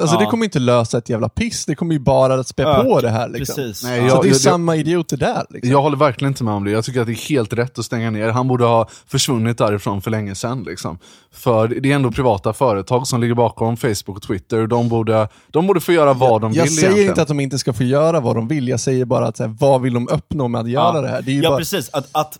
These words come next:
Speaker 2: principen att de får göra vad de vill är en sak, men är det rätt eller fel?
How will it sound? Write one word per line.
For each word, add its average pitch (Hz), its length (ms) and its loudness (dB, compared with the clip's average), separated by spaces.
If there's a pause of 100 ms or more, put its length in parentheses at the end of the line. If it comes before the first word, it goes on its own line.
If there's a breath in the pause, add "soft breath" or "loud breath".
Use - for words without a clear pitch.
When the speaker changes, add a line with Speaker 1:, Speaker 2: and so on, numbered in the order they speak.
Speaker 2:
principen 151 540 -6
att 190 240 -4
de 202 120 -10
får 226 120 -8
göra 160 120 0
vad 117 200 -2
de 107 120 -6
vill 104 200 -10
är 127 100 -6
en 185 120 -6
sak, 87 320 -10
men 110 160 -8
är 120 120 -12
det 120 100 -10
rätt 120 260 -12
eller 117 120 -10
fel? 147 280 -12